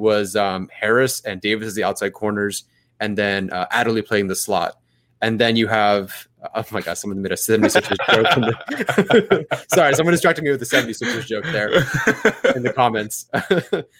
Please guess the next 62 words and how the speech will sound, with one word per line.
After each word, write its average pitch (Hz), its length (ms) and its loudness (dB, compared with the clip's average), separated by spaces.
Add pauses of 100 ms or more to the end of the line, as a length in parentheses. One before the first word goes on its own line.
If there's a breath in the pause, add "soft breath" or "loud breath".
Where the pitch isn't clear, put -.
(180 soft breath)
Um, 127 220 2
but 139 100 2
then 143 100 2
you 139 80 2
would 131 80 0
have 127 160 -4
Derwin 123 240 -4
James 151 260 -2
in 135 40 -6
the 120 80 -4
slot 110 280 -4
covering 117 240 -4
Keenan 113 300 -6
Allen. 113 180 -2
Like, 101 160 -6
it 160 140 2
is 135 180 2
so 131 300 -2
cool 131 280 -2
to 107 60 -2
watch 110 400 -2 (320)
all 117 140 0
these 110 100 -4
guys. 104 200 -2
And 107 80 -4
the, 104 60 -4
the 107 140 -6
defense 147 380 -2
really 113 320 0
stood - 180 -4
out 95 160 2
today 90 280 -4
because, 95 520 -4 (400)
uh, 98 140 -10
they 139 180 6
just 120 220 -2
were 90 100 -2
sharp. 127 540 2 (340)
And, 101 140 -6
and 107 200 -8
part 151 220 4
of 135 100 2
it, 123 120 2
yeah, 110 240 2
is 110 120 -2
because 98 500 -4
of, 90 340 -8
um, 82 380 -8 (440)
you 110 80 -8
know, 78 140 -8
you 90 120 -4
had 87 100 0
everybody 90 280 0
healthy 101 380 2
out 95 160 2
there. 98 160 4
And 139 120 6
the 196 60 6
defense 180 280 4
has 127 100 0
been 117 160 2
together 101 500 4